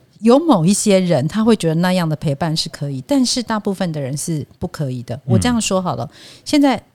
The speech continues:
Speaker 1: 呃，其实一开始的时候，那个五大科技巨头，他们都是发展A I的医疗，哎，也做得非常好哦。
Speaker 2: 哦。
Speaker 1: 好，但是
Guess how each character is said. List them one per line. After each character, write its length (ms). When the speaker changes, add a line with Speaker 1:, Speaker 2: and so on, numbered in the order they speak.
Speaker 1:
呃， 220
其 160
实 140
一 120
开 180
始 120
的 120
时 180
候， 200
那 120
个 220
五 140
大 200
科 200
技 160
巨 160
头， 200
他 120
们 120
都 160
是 240
发 180
展 260
A 240
I 240
的 140
医 260
疗， 320
哎， 80
也 140
做 180
得 100
非 140
常 180
好 180
哦。 260
Speaker 2:
哦。 240
Speaker 1:
好， 180
但 220
是 300